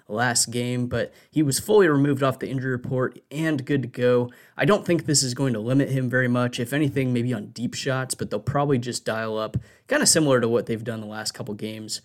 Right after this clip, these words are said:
where, you know, more short, intermediate passes, likely runs. Uh, either way, do not fade Josh Allen. He has immense upside, still top five upside.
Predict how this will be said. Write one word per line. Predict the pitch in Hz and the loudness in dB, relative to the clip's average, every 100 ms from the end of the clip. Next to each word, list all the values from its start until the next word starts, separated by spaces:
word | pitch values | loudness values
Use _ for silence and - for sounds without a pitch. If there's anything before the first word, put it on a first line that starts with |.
| _ _ _ | _ _ _
where, | 113 113 110 110 107 - | -2 2 2 2 0 -6
you | 98 117 | -8 -6
know, | 107 | -4
more | 117 117 | -2 -2
short, | 113 - 156 156 147 - | -2 0 6 6 4 -2
intermediate | 123 120 143 135 - | -6 2 4 4 0
passes, | - 127 127 - 127 120 | -4 -4 -4 -2 -2 -4
likely | 120 120 104 | -4 -4 -4
runs. | 104 123 123 123 120 - - - _ - | -2 -2 0 0 2 0 -2 -20 _ -6
Uh, | 104 92 | -4 -4
either | 156 180 | 2 6
way, | 156 135 | 6 4
do | 151 | 2
not | 190 139 - | 2 0 0
fade | 139 131 123 | -2 0 0
Josh | 123 120 - | -2 -2 -4
Allen. | 113 117 113 | -6 -6 -6
He | 131 | -4
has | 131 120 117 | -4 -4 -4
immense | - 131 135 127 | -6 -6 -4 -2
upside, | 117 - 117 117 113 - - | -4 -4 -6 -4 -6 -10 -8
still | - - 135 123 | -2 4 4 4
top | 143 - - | 0 0 -2
five | 110 - | -8 -8
upside. | - - - - | -8 -8 -8 -12